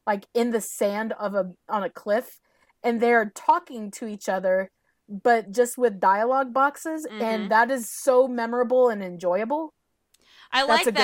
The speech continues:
Speaker 2: that they,
Speaker 1: movie.
Speaker 2: they stepped out of the box and took a, took a leap of faith and a chance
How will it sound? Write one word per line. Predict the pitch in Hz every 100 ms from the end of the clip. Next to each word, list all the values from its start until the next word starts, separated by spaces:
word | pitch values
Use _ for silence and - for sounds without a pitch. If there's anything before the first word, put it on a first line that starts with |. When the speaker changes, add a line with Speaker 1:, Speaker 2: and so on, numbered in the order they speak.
| 220
Speaker 2:
that | 185
they, | 214 202 185
Speaker 1:
movie. | -
Speaker 2:
they | 208
stepped | 196 - 202 -
out | 190 185
of |
the | 185
box | 170 175 175 175 - - -
and | 185 180 165 160 -
took | - 254
a, | 202 175 -
took | - 269
a | 190
leap | 180 180
of | 175
faith | - 175 175 175
and | 175
a | 156
chance | - 180 165 165 - -